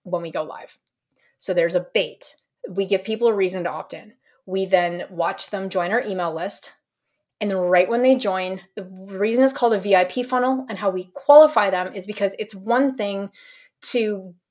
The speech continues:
just get someone to say, like, "Yeah, I'm interested in that." But how do you take someone from interested to serious about the product? That comes down to how you qualify them.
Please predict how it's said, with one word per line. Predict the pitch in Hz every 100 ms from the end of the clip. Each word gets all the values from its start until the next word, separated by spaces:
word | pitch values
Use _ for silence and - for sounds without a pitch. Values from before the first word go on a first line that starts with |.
| _
just | 220 -
get | 214 208
someone | 208 190 180
to | 175
say, | 180 180 180
like, | 180 180 -
"Yeah, | 202 262
I'm | 247 220
interested | 262 254 175 - 170
in | 160
that." | 156 - -
But | 196
how | 226
do | 247
you | 285
take | 277 247
someone | - 214 180
from | 180 185
interested | 190 185 175 - 170
to | - 165 156
serious | - 202 170 170 165
about | 151
the | -
product? | - 160 - - - - _ _ -
That | 190
comes | 226 220
down | 220 185
to | 175
how | 175
you | 175 165 156 _
qualify | _ 175 156 - -
them. | - - -